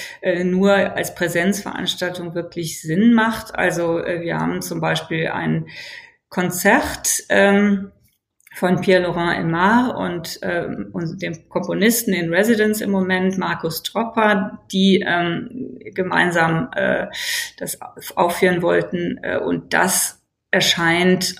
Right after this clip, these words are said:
aus vielen Gründen, technischen Gründen und so weiter, ähm, nicht sinnvoll, das, äh, über Video zu machen. Und da hoffen wir einfach, dass das später, wenn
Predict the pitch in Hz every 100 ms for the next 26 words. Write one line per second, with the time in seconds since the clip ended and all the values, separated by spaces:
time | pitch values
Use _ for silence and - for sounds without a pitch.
0 | - 165 - 180 180 175 175 180 175 165
1 | 165 165 180 165 175 170 170 - 170 -
2 | - 170 170 - - - - 165 160 160
3 | 185 180 - 160 170 190 190 175 170 175
4 | - - - - - - - - 165 160
5 | 190 196 185 185 180 170 160 165 165 -
6 | 160 160 151 143 170 - 160 165 156 160
7 | 156 160 160 - 151 - 165 - 165 -
8 | -